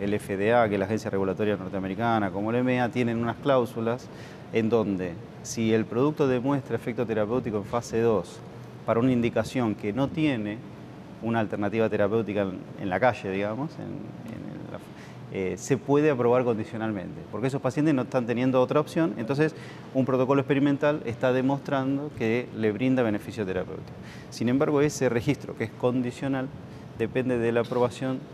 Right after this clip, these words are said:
del, del resultado positivo de un fase tres. El fase tres ya es un ensayo que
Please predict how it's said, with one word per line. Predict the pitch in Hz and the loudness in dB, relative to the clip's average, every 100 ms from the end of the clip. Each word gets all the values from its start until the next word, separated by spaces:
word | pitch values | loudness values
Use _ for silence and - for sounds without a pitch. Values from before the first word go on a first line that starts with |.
| - | -6
del, | 101 92 87 85 85 | -6 -4 -8 -10 -8
del | 98 98 95 92 - - | -4 -2 -4 -6 -10 -10
resultado | 107 - 117 135 123 | -8 -4 2 2 2
positivo | 127 131 135 143 139 160 - | -2 -2 0 0 0 -2 -4
de | 107 | 0
un | 120 123 | 0 0
fase | 127 117 110 104 | -2 -4 -2 -4
tres. | 90 85 - - - - - - - - | -6 -8 -10 -14 -16 -16 -16 -16 -16 -6
El | 113 | 0
fase | - 147 151 | 2 2 2
tres | 151 160 | 2 2
ya | 131 | 2
es | 127 - | 2 0
un | 123 | 0
ensayo | 117 110 120 101 - 92 - | 0 2 2 2 -2 -10 -4
que | 113 | -2